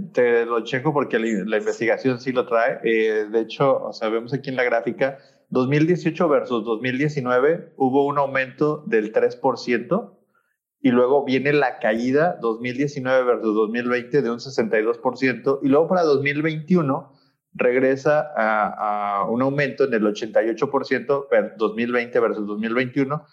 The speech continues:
y ahí va creciendo y va creciendo y pues, eh, pues ya se, se mantiene más estable y como di-, te digo, o sea, esperan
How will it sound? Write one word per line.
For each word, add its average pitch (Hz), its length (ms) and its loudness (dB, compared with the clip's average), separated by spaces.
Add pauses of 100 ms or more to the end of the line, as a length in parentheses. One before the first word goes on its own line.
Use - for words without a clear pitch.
(200)
y 123 120 2
ahí 131 120 4
va 139 160 2
creciendo 135 460 -2
y - 20 -2
va 127 140 0
creciendo 131 640 0
y 113 260 -2
pues, 104 480 0
eh, 101 540 0
pues 101 160 -2
ya 98 160 2
se, 104 240 -8
se 107 100 -4
mantiene 113 400 0
más 123 240 -4
estable 147 500 0 (360)
y 104 180 0
como 107 260 0
di-, 131 140 2 (220)
te 127 100 2
digo, 131 220 4
o 104 60 0
sea, 98 380 0
esperan 131 640 0